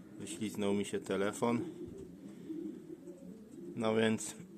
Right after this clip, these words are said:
<clears throat> po prostu takie były moje wybory tutaj na tym podstawie. No a tutaj, co uznałem, żeby mnie reprezentowały na ostatnim locie.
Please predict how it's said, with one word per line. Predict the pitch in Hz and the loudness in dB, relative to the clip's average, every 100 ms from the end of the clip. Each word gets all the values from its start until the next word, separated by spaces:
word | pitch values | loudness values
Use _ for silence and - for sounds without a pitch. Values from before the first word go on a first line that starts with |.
| - - - 196 190 143 120 | -14 -8 6 10 12 12 10
<clears throat> | - - - - - - - - - - - | 4 -10 -16 -18 -16 -14 -14 -14 -16 -10 10
po | 156 | 12
prostu | 139 131 - 110 | 12 12 12 6
takie | 104 - 98 | 6 8 8
były | 98 98 | 10 10
moje | 95 98 95 | 12 10 8
wybory | 90 90 95 95 | 6 6 8 8
tutaj | 90 95 - 92 | 6 2 2 2
na | 95 | 2
tym | 92 95 | 2 -2
podstawie. | - 92 - - 101 101 117 123 - - - - - - - - - 381 - - - 185 175 - - - - - - - - | -2 -2 -2 6 6 10 10 8 4 -16 -16 -12 -12 -10 -10 -10 -4 -4 -4 -8 -8 -10 -10 -10 -12 -14 -12 -10 -10 -8 -4
No | 139 | 2
a | 120 | 2
tutaj, | - 113 - 101 | 4 4 6 6
co | - 98 | 8 6
uznałem, | 95 95 95 95 92 | 6 6 6 6 6
żeby | 92 87 90 - - - - - - - - - - | 4 2 2 0 -4 -2 -2 -4 -8 -10 -10 -10 0
mnie | 101 101 107 104 | 6 10 12 12
reprezentowały | 101 101 104 101 98 - 92 101 101 98 | 12 12 10 10 6 6 8 12 12 12
na | 95 | 8
ostatnim | 92 - 95 - 90 | 4 4 2 2 4
locie. | 95 107 107 107 | 8 8 8 4